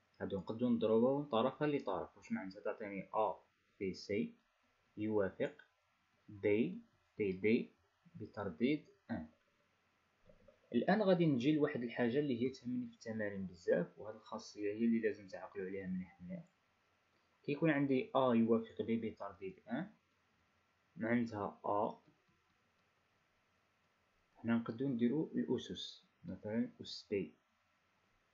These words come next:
أس بي. هاد ال-، الخاصية هذه هي اللي نخدم بها بزاف فيما يخص التمارين تاع الموافقات،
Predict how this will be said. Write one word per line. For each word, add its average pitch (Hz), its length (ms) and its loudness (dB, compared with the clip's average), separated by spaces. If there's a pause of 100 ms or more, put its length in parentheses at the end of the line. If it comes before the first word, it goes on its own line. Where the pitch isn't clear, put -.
(160)
أس - 300 -14
بي. - 120 -14 (3000)
هاد 117 220 4
ال-، 120 580 8
الخاصية 113 680 4
هذه 127 120 0
هي 131 140 4
اللي 131 120 0
نخدم 113 340 -6
بها 104 240 -6
بزاف 143 440 -2 (300)
فيما 135 320 -2
يخص - 320 -10
التمارين 113 560 -2
تاع 107 160 -8
الموافقات، 107 840 -6